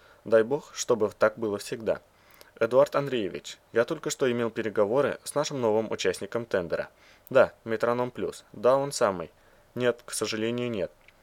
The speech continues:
Я ожидал от него более адекватной реакции. Нет, конкретного ответа он не дал. И скажу больше, его настроения мне не понравились.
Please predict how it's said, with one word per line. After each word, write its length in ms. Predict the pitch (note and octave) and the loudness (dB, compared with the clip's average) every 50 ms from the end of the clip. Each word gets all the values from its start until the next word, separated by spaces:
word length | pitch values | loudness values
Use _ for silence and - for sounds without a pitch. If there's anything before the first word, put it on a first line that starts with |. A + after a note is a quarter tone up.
| _ _ - | _ _ -6
Я 180 | A2+ A#2 A#2+ B2+ | 2 4 4 4
ожидал 300 | C3 C3+ B2+ C3+ C3+ C3 | 4 2 4 6 6 6
от 120 | B2 - | 4 2
него 300 | C3 B2+ C3 C#3+ D3 - - | -2 0 2 2 2 0 0
более 300 | A#2 A#2+ A#2+ A2+ G#2+ G2+ | 0 2 4 6 6 4
адекватной 540 | F#2+ A2 - - A2 G2 - G#2 G#2 G#2 | 4 2 0 2 2 2 2 2 -2 -2
реакции. 480 | G#2+ B2 A2+ F#2 E2+ - - - - - - _ _ _ _ _ _ _ _ - | 2 4 4 4 2 0 -6 -12 -12 -12 -16 _ _ _ _ _ _ _ _ -6
Нет, 280 | C3 B2 G2 - - | -2 -2 -2 -2 -4
конкретного 560 | - G#2+ G#2 - C3+ C#3+ D3+ - D#3 C#3+ A2+ | -4 -6 -4 -2 -2 -2 -2 0 2 2 2
ответа 340 | G#2+ - G#2+ G#2 G2 - G#2+ | 2 2 0 0 0 0 0
он 120 | G#2 G#2 G#2+ | -2 -2 -2
не 100 | A#2+ A#2 | -2 2
дал. 240 | G#2+ F2+ D#2 - - _ _ _ _ _ _ G#2+ | 2 2 2 0 -4 _ _ _ _ _ _ -12
И 40 | |
скажу 300 | - - - B2+ C3 D3 | -4 0 0 2 2 2
больше, 440 | C#3+ B2 A2+ F#2+ E2+ - E2+ D2+ - _ | 2 2 0 0 0 -4 -8 -10 -10 _
его 240 | - A2 G#2+ G#2+ G#2 | -4 -2 0 0 0
настроения 540 | G#2 G2 - - A2+ G#2 G#2 A2 B2 C3+ C3+ | 0 -2 -2 -2 -2 -2 -2 -2 -4 -4 -4
мне 180 | B2+ G#2+ F#2 | -4 -4 -4
не 120 | F2+ F2+ F2+ | -4 -2 -2
понравились. 640 | - A2 B2 B2 A2+ F#2 E2+ E2 D2+ C#2+ - - | 0 0 2 4 4 4 4 2 -4 -10 -14 -16